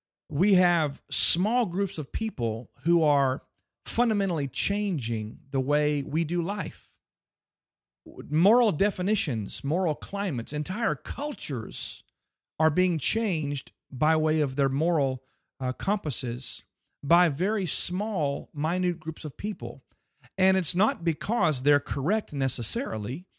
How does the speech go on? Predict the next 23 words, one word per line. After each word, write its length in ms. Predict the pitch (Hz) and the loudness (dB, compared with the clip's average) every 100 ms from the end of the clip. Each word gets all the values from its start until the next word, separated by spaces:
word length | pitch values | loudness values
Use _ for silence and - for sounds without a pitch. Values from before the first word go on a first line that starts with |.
| _ _ - | _ _ -4
and 100 | 156 | -2
it's 180 | 147 139 | 0 0
not 340 | 147 185 - | 2 0 0
because 720 | 151 - 143 127 131 139 139 | -4 -4 -4 -2 -2 -4 -4
they 180 | 135 143 | 0 0
are, 540 | - 135 135 131 135 - | 0 0 2 0 -2 -6
are 160 | 139 123 | -4 -2
doing 400 | 117 156 156 135 | 0 0 2 2
what 200 | 143 139 | 0 0
is 220 | 131 117 | -2 0
right 520 | 120 131 185 160 - - | 0 0 0 0 -2 -4
in 120 | 135 | -2
the 100 | 127 | -2
eyes 300 | 123 123 123 | -2 -2 -2
of, 200 | 117 117 _ - | -4 -6 _ -10
of 180 | 113 | -4
God 340 | 110 113 127 165 | 0 2 2 0
or 140 | 131 | -2
in 60 | 123 | -2
the 140 | 120 | -2
eyes 340 | 120 123 127 127 | -2 -2 -2 -2
of 300 | 127 127 131 | -4 -2 -2
man. 460 | 240 330 110 95 | -4 -4 -6 -6